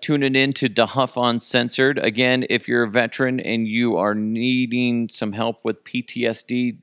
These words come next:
it's okay. There's plenty of people out there to help you. Uh, you can check out P T S D dot V A dot gov for some help, or just Google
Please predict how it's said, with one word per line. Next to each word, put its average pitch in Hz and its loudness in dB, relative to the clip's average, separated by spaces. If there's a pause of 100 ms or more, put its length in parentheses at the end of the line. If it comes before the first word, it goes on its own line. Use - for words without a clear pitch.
(120)
it's - -8
okay. 117 0 (340)
There's - -12
plenty 123 -2
of 117 -6
people 117 -4
out 113 -4
there 110 -2
to 104 -4
help 117 -6
you. 151 -2 (520)
Uh, 85 -4
you 95 -2
can 95 -6
check 107 -4
out 107 -2 (220)
P 131 -2
T 117 -4
S 107 -4
D 107 -4
dot 85 -6
V 107 -2
A 98 0
dot 80 -8
gov 104 -4
for 98 -14
some 90 -10
help, 110 -6 (300)
or 131 0
just 120 -8
Google 107 -2